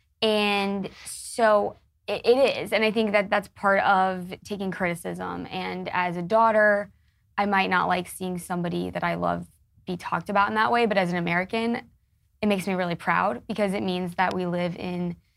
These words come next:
a country and a society where people can speak out against their elected leaders. Um, and they're allowed to do so.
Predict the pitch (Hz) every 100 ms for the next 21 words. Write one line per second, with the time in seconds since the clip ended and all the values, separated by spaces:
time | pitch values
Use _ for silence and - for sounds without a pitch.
0 | _ - 202 196 185 185 180 175 180 180
1 | 175 175 175 175 180 185 - - 185 180
2 | 180 185 175 - 180 180 180 196 196 -
3 | - 196 202 196 202 202 208 - 220 -
4 | _ _ _ - 190 180 175 175 175 180
5 | 165 170 180 175 -